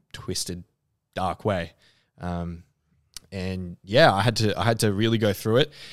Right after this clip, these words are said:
And that's the thing, like, when I was, when I was truly going through it, I was just adding kerosene to the fire by believing everything that I was saying in my head and not wanting,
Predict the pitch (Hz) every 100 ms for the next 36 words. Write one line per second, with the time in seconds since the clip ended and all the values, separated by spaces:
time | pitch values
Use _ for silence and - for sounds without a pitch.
0 | - - 107 107 104 98 - 120 - 110
1 | 135 151 110 110 120 117 104 - - 113
2 | 110 90 - 120 117 107 101 95 - 120
3 | 127 104 98 _ _ _ _ _ _ -
4 | - 127 123 107 - 101 92 - 98 95
5 | 92 92 95 - 80 101 90 90 87 -
6 | - _ _ _ - - - - - _
7 | _ _ _ 113 - 104 104 107 104 98
8 | 104 107 98 92 87 - 95 95 87 87
9 | 107 110 110 95 87 - _ _ _ _
10 | _ _ _ _ - 123 123 120 110 120
11 | - 123 107 104